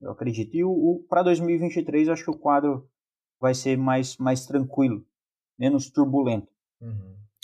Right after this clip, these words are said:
Speaker 2: É, tem que ser, né?
Speaker 1: Mas é a, é a previsão que eu faria, assim. Eu sei que não, não, não foi <laughs> muito profunda a minha resposta, mas
Speaker 2: Não, mas, assim, a gente tem conversado bastante sobre isso aí, seja na universidade, seja no campo, nas empresas,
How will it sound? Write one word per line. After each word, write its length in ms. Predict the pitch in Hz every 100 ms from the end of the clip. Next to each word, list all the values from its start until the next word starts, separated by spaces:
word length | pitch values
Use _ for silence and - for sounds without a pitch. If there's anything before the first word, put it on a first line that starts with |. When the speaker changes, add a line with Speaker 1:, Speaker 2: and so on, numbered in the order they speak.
| - - -
Speaker 2:
É, 120 | 127
tem 220 | 110 117
que 80 | 110
ser, 320 | - 117 104
né? 140 | 101 - _ _
Speaker 1:
Mas 220 | 131 131 127
é 40 |
a, 180 | 127 - _
é 40 | 127
a 60 |
previsão 520 | - 135 131 123 131
que 80 | 127
eu 40 | 135
faria, 360 | 143 131 123
assim. 180 | 107 113
Eu 60 | 104
sei 160 | 131
que 100 | 131
não, 240 | 135 131 120
não, 200 | 123 131
não 140 | 135
foi 220 | 117 139
<laughs> 0 |
muito 420 | 135 135 185 -
profunda 500 | - 151 - 135 135
a 20 | 135
minha 120 | 131
resposta, 560 | 131 131 123 135 147 143
mas 300 | 147 147 - _ _ _ _ - - _ -
Speaker 2:
Não, 180 | 262 554
mas, 160 | 190 160 381
assim, 240 | - - 165 - _ _ _ _
a 40 | 139
gente 180 | 151
tem 160 | - 170
conversado 500 | 170 139 117 135 127
bastante 360 | 120 110 127 -
sobre 300 | 117 110 113
isso 220 | 117 110
aí, 240 | 110 123
seja 260 | 110 170 143
na 80 | 135
universidade, 680 | 120 113 107 104 127 123 110
seja 260 | 120 110
no 140 | 107 104 -
campo, 300 | 123 120 107
nas 180 | 104
empresas, 480 | 107 107 107 117 113